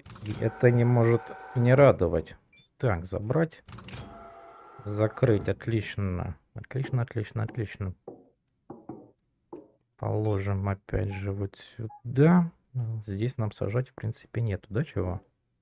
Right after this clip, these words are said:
Или здесь еще можем посадить? Так, не, поднять.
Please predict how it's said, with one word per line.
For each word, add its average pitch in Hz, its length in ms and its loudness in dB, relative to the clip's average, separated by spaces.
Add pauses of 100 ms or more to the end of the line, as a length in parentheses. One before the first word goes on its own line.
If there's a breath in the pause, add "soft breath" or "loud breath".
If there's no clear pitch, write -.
(760)
Или 101 160 -2
здесь 107 240 -4
еще - 160 -10
можем 95 240 -6
посадить? 101 580 -10 (260)
Так, - 260 -2
не, 98 120 0
поднять. 110 480 -2